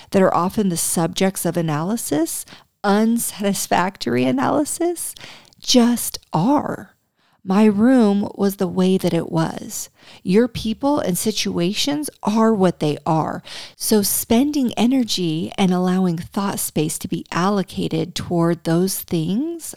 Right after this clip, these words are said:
often has little impact on the things themselves, but it does have a negative impact on your emotions or mood. However,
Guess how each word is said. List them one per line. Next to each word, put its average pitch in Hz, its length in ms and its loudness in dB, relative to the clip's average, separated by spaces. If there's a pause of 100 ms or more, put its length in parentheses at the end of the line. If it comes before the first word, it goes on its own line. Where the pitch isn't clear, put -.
often 262 440 -2
has 208 240 -6
little 214 380 -6
impact 233 640 -4
on 160 140 0
the 156 100 -2
things 151 380 -6
themselves, - 800 -8 (400)
but 170 100 2
it - 240 0
does 285 440 4
have 165 340 -2
a 180 100 -2
negative 190 800 0
impact 160 540 -6 (140)
on 160 240 0
your 170 180 -4
emotions 180 840 -4
or 180 140 -2
mood. 226 640 -4 (540)
However, 185 680 -4